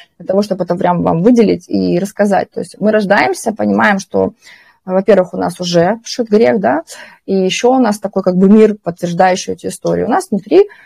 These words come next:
э, глубокий эгоизм, нарцисс-, нарциссизм называется, потому что мне тяжело выговорить это слово. То есть я нарцисс, я эгоист, мир вокруг меня, и только мой мир идеально правильный. И тут вдруг начинается что-то не так,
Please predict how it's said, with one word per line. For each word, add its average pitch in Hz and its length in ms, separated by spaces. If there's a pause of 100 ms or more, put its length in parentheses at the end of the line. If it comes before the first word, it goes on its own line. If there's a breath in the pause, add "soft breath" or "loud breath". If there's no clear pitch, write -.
(220 soft breath)
э, 180 280
глубокий 185 480
эгоизм, 185 680
нарцисс-, 233 600
нарциссизм 190 880
называется, 170 380
потому - 80
что - 80
мне 175 80
тяжело 180 280
выговорить 165 440
это 170 100
слово. 180 300 (280 soft breath)
То - 60
есть 175 100
я - 120
нарцисс, 226 420
я 285 120
эгоист, 180 460
мир 214 360
вокруг 240 320
меня, 185 320
и 170 40
только 220 260
мой 233 260
мир 349 280
идеально 220 400
правильный. 180 480
И - 20
тут 196 140
вдруг 247 220
начинается 196 520
что-то 196 220
не 185 120
так, 453 360